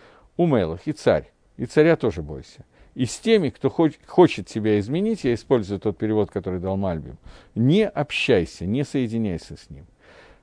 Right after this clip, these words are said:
Говорит Мальбим, что приказа-, приказано нам здесь бояться Творца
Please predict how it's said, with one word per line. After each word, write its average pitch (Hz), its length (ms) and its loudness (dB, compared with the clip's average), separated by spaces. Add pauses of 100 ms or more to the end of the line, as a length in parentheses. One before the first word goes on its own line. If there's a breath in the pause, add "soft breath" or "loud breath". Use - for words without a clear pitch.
Говорит 165 420 6
Мальбим, 170 400 0
что - 240 -4
приказа-, 147 680 2
приказано 175 580 2
нам 135 200 -2
здесь 110 480 -6
бояться 135 600 2
Творца 156 600 -2